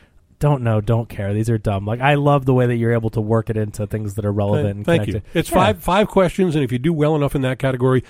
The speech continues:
Speaker 2: you earn a bonus category of five more questions, and then you're done. It's taken up a
Speaker 1: <laughs>
Speaker 2: minute or two of your day.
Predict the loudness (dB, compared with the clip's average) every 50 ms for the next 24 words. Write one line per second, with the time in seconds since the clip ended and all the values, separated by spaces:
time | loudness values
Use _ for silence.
0 | -8 -6 -4 -2 -2 -2 -2 -2 -2 -2 0 0 0 0 0 -2 -2 -2 -2 -2
1 | -2 -2 -2 -4 -4 -2 -2 -2 -2 -2 -4 -4 -2 -2 -2 -2 0 -2 -4 -4
2 | -6 -10 -16 -10 -8 -6 -4 -2 -2 -2 0 -2 -4 -4 -4 -4 -2 -2 -2 -2
3 | -4 -6 -8 -12 -14 -16 -6 -4 -4 0 2 2 2 2 2 2 2 2 2 2
4 | 4 4 4 4 2 0 2 2 2 2 2 0 -2 -4 -2 0 -2 0 0 -2
5 | -4